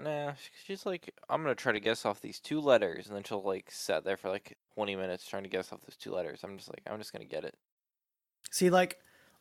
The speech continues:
Speaker 2: I'm one of those two people, and it's either like,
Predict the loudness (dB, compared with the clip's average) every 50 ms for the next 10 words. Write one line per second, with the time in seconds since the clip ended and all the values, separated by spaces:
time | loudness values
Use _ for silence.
0 | _ 2 4 4 6 6 4 0 -2 -4 -4 -4 0 4 4 6 6 6 4 2
1 | 2 4 4 4 2 0 -2 -4 -2 0 -2 0 0 0 0 0 0 -2 -4 -10
2 | _ _ _ _ _ _ _ _ _ _ _ _ _ _ _ _ _ 0 2 2
3 | 2 2 2 2 2 4 4 4 6 6 6 4 4 0